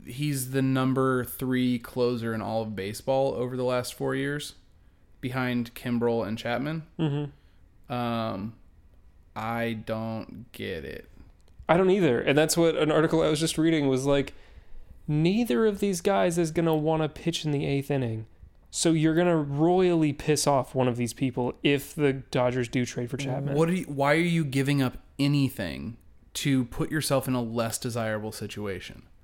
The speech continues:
Speaker 2: Yeah.
Speaker 1: So, like, you're the Dodgers. All this money that you were gonna pay Greinke is just gone away. Just,
Speaker 2: Mm-hmm.
Speaker 1: woo. Okay, now you have, like, money to spend elsewhere.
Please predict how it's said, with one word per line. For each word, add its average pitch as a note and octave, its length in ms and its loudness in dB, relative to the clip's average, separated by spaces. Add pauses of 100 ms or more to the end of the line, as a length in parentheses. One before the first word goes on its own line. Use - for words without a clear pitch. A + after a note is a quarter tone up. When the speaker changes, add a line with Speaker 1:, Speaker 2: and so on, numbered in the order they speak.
(140)
Speaker 2:
Yeah. - 260 -8 (500)
Speaker 1:
So, D3 300 0
like, C#3+ 320 2 (840)
you're D3 380 2
the D#3 100 2
Dodgers. C3 800 0 (640)
All D3 180 4
this D#3+ 180 0
money D3+ 240 4
that C#3 100 0
you C#3 160 0
were C3+ 140 0
gonna C#3+ 220 2
pay C#3 240 0
Greinke C3+ 460 0
is A#2 140 -2
just G#2 440 -10
gone G#2+ 300 0
away. G3 580 4
Just, C#3+ 220 -4
Speaker 2:
Mm-hmm. C3 280 2 (340)
Speaker 1:
woo. D#4 720 4 (220)
Okay, C#3 380 2
now C#3 220 2
you D3 160 2
have, C3+ 240 2 (160)
like, B2 180 -6
money B2+ 320 2
to C#3+ 80 0
spend C#3+ 300 0
elsewhere. A2+ 680 0